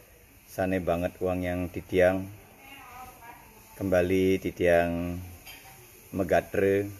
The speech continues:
pada kesempatan yang baik ini. Kali ini saya ingin menyampaikan tentang kajian makna yang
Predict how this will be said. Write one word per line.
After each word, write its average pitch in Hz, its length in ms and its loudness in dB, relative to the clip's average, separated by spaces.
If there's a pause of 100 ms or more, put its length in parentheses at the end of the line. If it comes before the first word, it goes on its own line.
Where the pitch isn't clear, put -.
(580)
pada 85 240 0
kesempatan 87 640 -2
yang 80 400 2 (480)
baik 82 240 0
ini. 90 400 -4 (1500)
Kali 98 320 2
ini 110 560 2 (640)
saya 98 320 4
ingin 101 240 0
menyampaikan 92 800 2
tentang 90 480 0
kajian 92 560 2 (880)
makna 101 560 0
yang 95 160 4